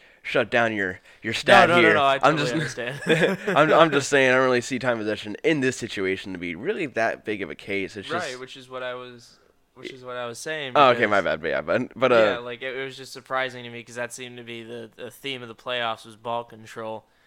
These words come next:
Speaker 2: and something that the Rams are particularly good at. Um, not a whole lot of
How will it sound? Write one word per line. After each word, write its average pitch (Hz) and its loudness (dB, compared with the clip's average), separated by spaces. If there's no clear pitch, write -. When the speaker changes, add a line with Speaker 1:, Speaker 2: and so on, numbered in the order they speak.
Speaker 2:
and 113 -16
something 127 -10
that 120 -18
the 120 -14
Rams 123 -8
are 117 -12
particularly 117 -16
good 139 -12
at. 113 -10
Um, 117 -8
not 143 2
a 151 -6
whole 156 -8
lot 151 -4
of 139 -8